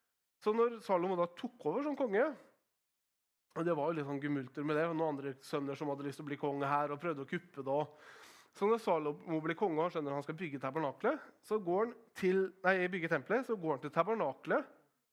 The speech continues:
som Bezalel har bygd, og så ber han Gud om visdom.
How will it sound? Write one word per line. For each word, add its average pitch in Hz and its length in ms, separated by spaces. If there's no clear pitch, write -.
som 170 160
Bezalel 135 480
har 156 80
bygd, 226 240
og 170 80
så 196 140
ber 165 380
han 185 140
Gud 160 200
om 170 160
visdom. 190 500